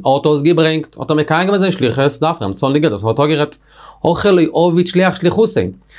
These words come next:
דער רעסט קען מיר געווען, דו ראטיבעס מיין עזל. האסט נישט געראטעוועט דעם עזל? קום דאן נישט די גאנצע געלט, וואס מיר האט ער גערעדט. תנו רבנן, שיורה, שאיסו מהלכת במדבר, ועמד לו גיס לטרפו.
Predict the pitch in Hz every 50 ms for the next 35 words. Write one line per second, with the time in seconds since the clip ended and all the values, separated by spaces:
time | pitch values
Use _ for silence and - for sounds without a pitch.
0 | - _ - 165 - 147 165 185 180 - 202 185 180 156 156 170 185 185 151 151
1 | 143 131 131 139 151 165 175 175 - 190 170 180 - - 175 170 175 175 185 214
2 | 233 262 247 202 196 165 127 107 98 104 117 - 117 120 143 135 123 139 139 143
3 | 160 170 - 180 156 156 147 127 101 92 92 98 107 107 127 139 139 - - _
4 | _ - - 277 269 262 220 185 175 175 170 147 170 170 185 190 196 185 185 208
5 | 196 180 214 220 214 185 175 165 180 180 - 185 185 185 135 127 127 127 120 127
6 | 123 - - - - _ - - - 185 196 202 185 185 165 170 165 160 160 156
7 | 151 151 - - - 143 143 160 202 196 175 175 165 165 156 - - 151 170 175
8 | - - 160 151 151 139 135 131 135 151 143 - 160 156 135 147 143 131 127 120
9 | 117 117 123 120 120 120 117 117 117 127 - - 175 196 190 180 165 151 160 151
10 | 143 139 135 104 123 139 156 160 151 147 147 143 143 - - - 143 147 147 147
11 | - 165 165 165 165 160 - 156 143 139 135 135